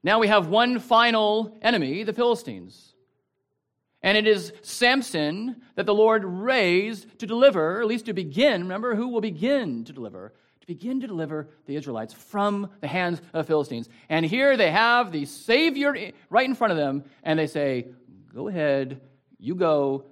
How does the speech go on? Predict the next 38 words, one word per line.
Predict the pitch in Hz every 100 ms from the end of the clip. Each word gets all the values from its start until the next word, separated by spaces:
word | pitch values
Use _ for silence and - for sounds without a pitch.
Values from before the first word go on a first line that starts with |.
| _
to | 147
the |
Philistines | 127 120 123 117 113 -
because | - 104 104
you're | 107 175
causing | 139 123 120 113 113 -
a | 123
problem." | 101 90 90 85 85 _ _ _ _ _ _ _ _ _ _ _ _ _ _ _ _ _ _ -
As | 123
if | 123 - _ _ _
war | 120 139 131
is | 123 -
to | 120
be | 117
understood | 113 110 110
as | 101 - _ _
peace. | 101 - - - _ _ _ _ _ _ _ _ _ _ _ _ _ _ _ _ _ _ _ _ _ _ _ _ _ _ _ _ _ _ _
He | 185
was | 208
the | 160
one | 117 107
who | 110
got | 117 113
in |
the | 113
way, | 95 58 _ _ _ _ _ _ _ _ -
rather | 139
than | 143
the | 131
one | 135 139 117 113 -
who | 147
would | 127
lead | 143 135
them | 127
out | 160 165
of |
the | 143
way | 113 98